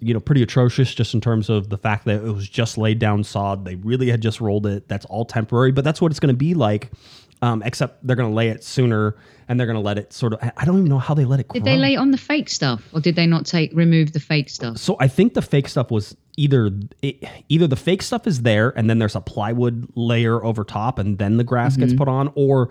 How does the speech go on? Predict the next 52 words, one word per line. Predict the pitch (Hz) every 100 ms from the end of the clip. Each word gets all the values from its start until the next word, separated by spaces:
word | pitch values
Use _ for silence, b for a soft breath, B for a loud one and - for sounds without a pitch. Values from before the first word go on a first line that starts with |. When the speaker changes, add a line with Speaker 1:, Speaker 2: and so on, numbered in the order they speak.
| B B B
Speaker 1:
they | 113
take | 107 143 147
the | 143
fake | - 123 -
stuff, | - 104 101 -
fake | 117
grass | - 107 98 -
off, | 90 90 - - B B
and | 107
then | 110
they | 113
put | 107 110
the |
plywood | 110 113 104 104
down | 98 98 95
and | 90 92
then | 110
they | 113
put | 101 104
the |
grass | 90 90 82 -
on. | 85
I | 85
didn't | 120
see | 127 123
the | 110
exact | 101 101 92
underlayment | 110 101 104 110 117 131 -
of |
how | 90 101
it | 101
works. | 95 101 127 - - B B
Um, | 120 113
but | 117
if | 117
you | 131
Speaker 2:
Right. | 120
Speaker 1:
notice | 123 127 -
that | - 113 101 -
at | 104
halftime | 101 120 - 113 101
they |
had | 101
a | 101
little | 101 92
truck | - 117 -
going | 117 113
around | 104 107 104 113
with | 104
a | 104
little | 101
spraying | 98 - 107 113 113 113